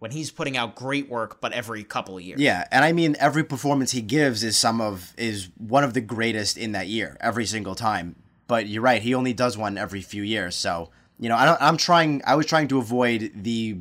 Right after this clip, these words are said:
Speaker 2: biggest stereotypical names. Like, I was looking at people like Hardy, Fassbender, Cumberbatch, you know,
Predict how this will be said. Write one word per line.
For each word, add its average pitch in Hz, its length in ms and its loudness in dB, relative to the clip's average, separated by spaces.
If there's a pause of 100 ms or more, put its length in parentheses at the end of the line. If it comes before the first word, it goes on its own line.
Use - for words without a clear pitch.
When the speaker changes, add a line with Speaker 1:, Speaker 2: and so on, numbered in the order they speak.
(240)
Speaker 2:
biggest 120 420 0
stereotypical 98 840 -4 (240)
names. 90 460 -8
Like, 107 140 -2
I 127 100 8
was 127 180 0
looking 123 280 0
at 107 220 4 (560)
people 120 200 0
like 107 160 2
Hardy, 110 560 4 (280)
Fassbender, 107 800 2
Cumberbatch, 95 760 -2
you 107 80 -6
know, 95 260 -6